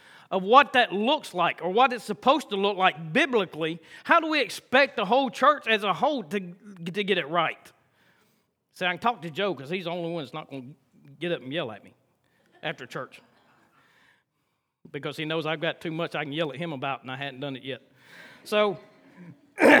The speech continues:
Titus two, one through five. This is for, uh, uh, I'm gonna start in verse three. "The older women likewise."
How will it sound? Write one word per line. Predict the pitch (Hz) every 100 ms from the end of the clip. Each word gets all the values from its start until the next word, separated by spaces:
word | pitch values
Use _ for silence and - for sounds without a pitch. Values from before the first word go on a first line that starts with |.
| 156 - - _ _ _ _ _ _ _ _ -
Titus | 233 262 233 -
two, | - 277 247 160 139 - _ _ -
one | 196 180
through | 208
five. | 190 220 160
This | 180 233
is | 240
for, | - 214 214 185 - _ -
uh, | 175 -
uh, | 190 190 _ _ _ _ _ _ -
I'm | 196
gonna | 196
start | - 214
in | 165
verse | 190 170 -
three. | 214 220 143 110 _ _ _ _ _ _ _ _ _ _ _ _ _ _ _ _ -
"The | 165 202
older | 269 247 202
women | 185 233 170 147
likewise." | 175 220 151 151 123 101 -